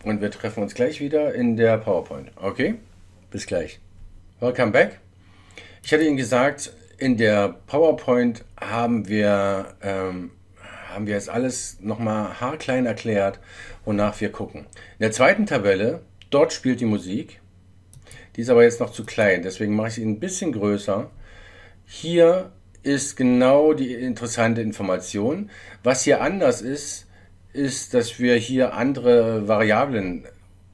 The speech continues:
uns angeguckt haben. Ge-, beim Geschlecht bleibt es und dennoch, äh, haben wir hier einmal die Mathe-Note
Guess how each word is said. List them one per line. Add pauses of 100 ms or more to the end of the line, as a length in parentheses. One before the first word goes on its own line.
(360)
uns
angeguckt
haben.
Ge-,
beim
Geschlecht
bleibt
es (400)
und
dennoch,
äh,
haben
wir
hier
einmal
die
Mathe-Note